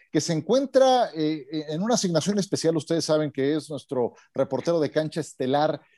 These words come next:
pero, eh, multifacético. El señor Sutcliffe puede hacerte una pelea de box, te puede cubrir también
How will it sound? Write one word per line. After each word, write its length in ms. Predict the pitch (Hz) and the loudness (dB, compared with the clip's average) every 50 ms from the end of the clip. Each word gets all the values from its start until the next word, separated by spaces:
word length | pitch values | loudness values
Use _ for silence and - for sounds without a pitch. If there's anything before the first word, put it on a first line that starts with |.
| _ _ _ - | _ _ _ 0
pero, 580 | 151 143 143 143 143 143 139 139 139 139 135 135 | 0 2 2 2 2 0 0 -2 -4 -6 -8 -12
eh, 140 | 131 127 131 143 165 | -14 -16 -16 -14 -8
multifacético. 1000 | 160 156 143 - 151 - 139 123 - - 160 - - 110 - - 95 90 92 98 | -6 -6 -2 -2 -2 0 0 0 0 0 -2 -2 -2 -6 -8 -8 -8 -8 -6 -6
El 60 | 107 | -4
señor 220 | - 196 208 156 | 2 4 4 4
Sutcliffe 480 | - 175 175 - - 156 160 151 - - - - - - _ | 6 4 4 4 4 4 4 4 4 0 -10 -20 -20 -4 _
puede 180 | - 165 156 151 | 4 6 6 6
hacerte 360 | 139 - 151 143 117 - 147 | 6 6 4 4 4 4 2
una 140 | 139 127 - | 2 2 2
pelea 240 | 117 113 123 131 | 4 6 6 6
de 100 | 123 117 | 6 6
box, 360 | 110 135 156 156 151 - - - | 6 6 6 4 4 0 -6 -12
te 80 | - | -14
puede 340 | - - 139 139 135 135 - | -10 -4 -2 -2 -2 -2 -4
cubrir 380 | - 113 107 120 131 139 135 - | -6 -8 -6 -4 -4 -4 -4 -6
también 480 | 127 117 113 120 127 135 139 131 113 | -6 -4 -2 0 0 0 0 -2 -4